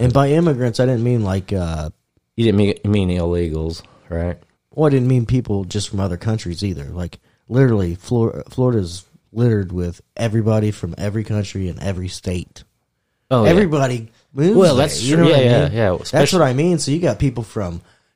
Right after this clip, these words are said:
Speaker 1: California, the Midwest, uh, Ireland,
Speaker 2: New York.
Speaker 1: U K, New York, Canada, like, you know, uh, Cubans.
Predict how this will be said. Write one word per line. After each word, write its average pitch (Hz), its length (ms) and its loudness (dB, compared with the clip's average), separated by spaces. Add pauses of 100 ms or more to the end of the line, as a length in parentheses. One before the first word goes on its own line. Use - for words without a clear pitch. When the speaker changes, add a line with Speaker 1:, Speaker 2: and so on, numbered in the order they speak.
Speaker 1:
California, 120 920 0
the 90 120 -6
Midwest, 110 960 0 (500)
uh, 95 260 -8
Ireland, 92 720 -6
Speaker 2:
New 104 100 2
York. 107 500 4
Speaker 1:
U 165 160 4
K, 101 500 0
New 131 220 4
York, 107 640 0 (320)
Canada, 101 800 -4 (200)
like, 104 320 -6
you 160 140 -2
know, 113 260 0 (200)
uh, 98 400 -2
Cubans. 127 920 -2